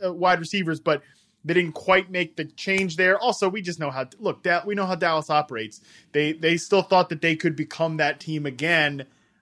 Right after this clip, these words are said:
uh, based on hubris in the middle of this season when it's clear that they could not. Just,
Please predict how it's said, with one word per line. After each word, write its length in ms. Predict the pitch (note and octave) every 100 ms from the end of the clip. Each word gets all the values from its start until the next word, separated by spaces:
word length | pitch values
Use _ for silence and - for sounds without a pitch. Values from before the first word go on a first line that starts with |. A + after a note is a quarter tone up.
| _
uh, 180 | D3 C#3
based 320 | C3+ D#3+ D#3+
on 100 | D#3
hubris 640 | C#3 F3+ F3+ D#3 C#3+ D3 - G3
in 180 | F3+
the 60 | D#3+
middle 240 | D#3+ F3+
of 100 | E3
this 160 | D#3 -
season 320 | F#3+ E3+ D#3+
when 100 | E3
it's 120 | E3+
clear 240 | - G3+ G3
that 160 | F#3
they 140 | F3+ F#3
could 200 | F3+ E3
not. 240 | G3+ F#3+
Just, 220 | F3 -